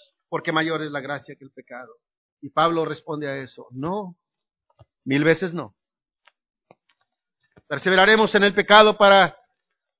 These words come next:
que la gracia abunde de ninguna manera.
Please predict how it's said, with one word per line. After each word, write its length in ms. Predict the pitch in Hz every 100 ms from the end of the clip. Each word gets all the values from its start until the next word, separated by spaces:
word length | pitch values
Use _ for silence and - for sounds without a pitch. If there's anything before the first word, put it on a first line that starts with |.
| -
que 80 | 196
la 100 | 190
gracia 300 | 190 180 190
abunde 480 | 247 262 269 247 -
de 160 | 233
ninguna 400 | 240 233 220 254
manera. 480 | 269 277 302 294 226